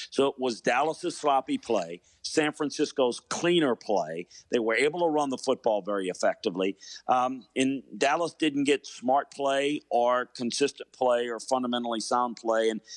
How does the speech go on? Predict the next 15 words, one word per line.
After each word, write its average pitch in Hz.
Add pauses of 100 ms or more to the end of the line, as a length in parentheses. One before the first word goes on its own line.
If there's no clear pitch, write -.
(220)
that, 139
to 139
me, 135
is 123
the 120
difference 117
in 104
the 92
game. 90 (200)
I 127
think 165
this 143
game 131
is 101
pretty 113